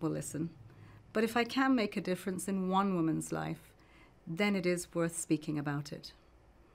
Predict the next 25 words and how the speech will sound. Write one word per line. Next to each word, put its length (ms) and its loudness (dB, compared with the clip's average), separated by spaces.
When 140 6
I 80 10
asked 340 6
what 120 2
they 100 2
were 100 2
hearing, 560 2
they 120 6
said 200 4
it 80 2
varies. 720 2
Some 300 2
say 240 4
violence 540 2
is 140 -2
not 220 2
right, 420 0
but 120 2
others 360 2
appallingly 680 0
say 440 0
women 280 2
asked 340 -2
for 180 -4
it. 200 -10